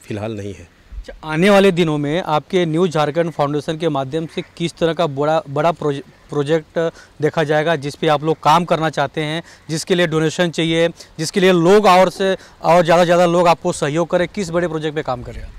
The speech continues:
Speaker 1: हम लोग बड़े प्रोजेक्ट अभी सबसे पहले तो एक झारखंड भवन के लिए सोच रहे हैं, जो हमारा ट्रस्ट के माध्यम से हम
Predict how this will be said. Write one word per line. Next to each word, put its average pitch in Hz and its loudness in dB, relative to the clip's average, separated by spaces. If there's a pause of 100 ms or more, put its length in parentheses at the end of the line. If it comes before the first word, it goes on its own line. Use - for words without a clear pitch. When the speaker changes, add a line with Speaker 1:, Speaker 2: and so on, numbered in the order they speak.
(380)
Speaker 1:
हम 135 0
लोग 175 2
बड़े 147 4
प्रोजेक्ट 160 0
अभी 147 0
सबसे 143 -2
पहले 147 0
तो 151 -2
एक 135 -2
झारखंड 120 -2
भवन 127 2
के 131 -2
लिए 123 0
सोच 117 -6
रहे 120 -2
हैं, 117 -2
जो 120 0
हमारा 113 -2 (560)
ट्रस्ट 127 0
के 139 0
माध्यम 117 -2
से 117 -10
हम 113 -8